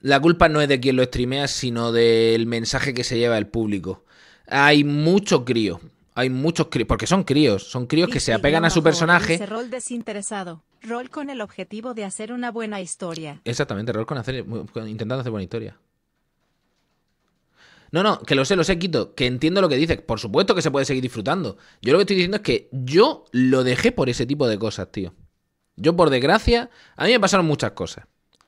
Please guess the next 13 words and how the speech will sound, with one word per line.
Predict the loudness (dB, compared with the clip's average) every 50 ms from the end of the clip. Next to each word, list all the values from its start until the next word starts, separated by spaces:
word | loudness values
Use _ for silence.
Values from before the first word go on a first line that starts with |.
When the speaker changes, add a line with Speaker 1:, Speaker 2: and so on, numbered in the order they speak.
| _ _ _ _ _ _ _ _ _ _ _ _ _ _ _ _ _ 0
Speaker 1:
Una | 2 2 2 4
de | 4 4
ellas | 4 4 2 0
fue | 0 0 0 0 0 0 -2 -6 _ _ _ _ _ _ _ _ _ _ _ _ _ _ _ _ _ _ _ _ _ _ _ _ _ _
que | -2 0 0 2 2 0
en | 0 -2 -2 -4
Marbella, | -2 -2 -2 -2 0 2 2 2 2 0 -4 -6 -8 -12 _ _ _ -6
al | -4 -2 -2 -2
ser | -2 0 0 0 0 -2 -6 _ _ _ _ _ _ _ _ _ _ _ _ _ -12
un | -6 -2
líder | 0 2 2 4
de | 4 4
banda, | 4 4 4 2 -2 -4 -6 -10 _